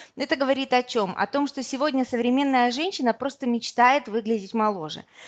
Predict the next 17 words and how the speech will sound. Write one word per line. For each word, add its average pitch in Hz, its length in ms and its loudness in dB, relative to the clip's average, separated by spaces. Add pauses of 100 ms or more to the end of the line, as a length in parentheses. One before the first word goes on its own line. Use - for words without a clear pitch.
(120)
Она 254 160 4
не 302 120 0
просто 392 320 0
мечтает, 226 640 4
она, 277 340 4 (240)
а, 226 340 8
хочет, 262 560 -2
она 262 240 4
видит 302 340 -4
результаты, 254 880 4
она 240 300 4
понимает, 285 640 2
что - 200 -6
есть 277 320 -2 (380)
такое 285 440 6
огромное 254 640 4
количество 233 720 2